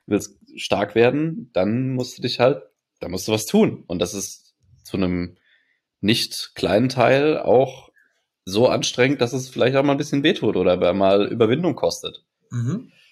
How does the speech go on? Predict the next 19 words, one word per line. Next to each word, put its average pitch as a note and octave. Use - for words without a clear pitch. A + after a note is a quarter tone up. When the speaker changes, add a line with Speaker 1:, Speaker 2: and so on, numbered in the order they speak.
Speaker 1:
Aber A2
das C3
ist -
so A2
ziemlich C#3+
der -
einfachste C#3
Weg, D3+
um A#2+
auch G#2+
zu -
üben, D#3
weil G2
dieser G2+
Überwindungsprozess, A2
der G2
ist G2+
immer C3
mental. A2+